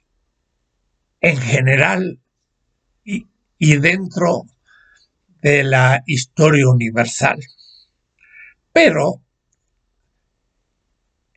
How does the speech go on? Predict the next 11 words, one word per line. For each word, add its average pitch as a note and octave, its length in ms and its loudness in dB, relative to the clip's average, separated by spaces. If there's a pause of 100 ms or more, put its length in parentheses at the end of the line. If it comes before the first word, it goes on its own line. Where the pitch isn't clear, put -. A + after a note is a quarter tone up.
(140)
la E3 200 2
segunda D#4 600 0
constelación D3+ 880 0
estética B2+ 800 -4 (300)
es C#3 220 0
negativa. C#3 680 -4 (1800)
Va B3 260 4
a A#3+ 60 0
criticar C#3 800 -4 (1000)
la E3 140 0
estética F#3+ 920 -2